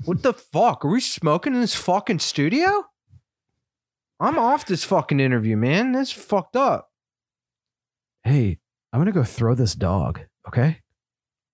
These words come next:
Speaker 1: Ugh. Oh my gosh. I, I didn't agree to, I can't, I don't do podcasts where they're, where they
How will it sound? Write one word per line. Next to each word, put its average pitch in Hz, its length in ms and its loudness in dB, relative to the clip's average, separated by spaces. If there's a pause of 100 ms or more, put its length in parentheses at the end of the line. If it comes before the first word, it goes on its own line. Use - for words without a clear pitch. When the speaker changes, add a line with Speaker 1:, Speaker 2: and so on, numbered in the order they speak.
Speaker 1:
Ugh. 123 580 0 (1120)
Oh 226 120 0
my 143 200 0 (160)
gosh. 202 340 0
I, 185 220 0
I 185 60 0
didn't 247 180 2
agree 160 380 -2
to, 147 260 0 (600)
I 131 60 -2
can't, - 220 -4
I 175 80 0
don't 240 140 0
do 240 100 0
podcasts 156 840 -2
where 131 180 2
they're, 123 420 -2
where 139 160 0
they 131 120 0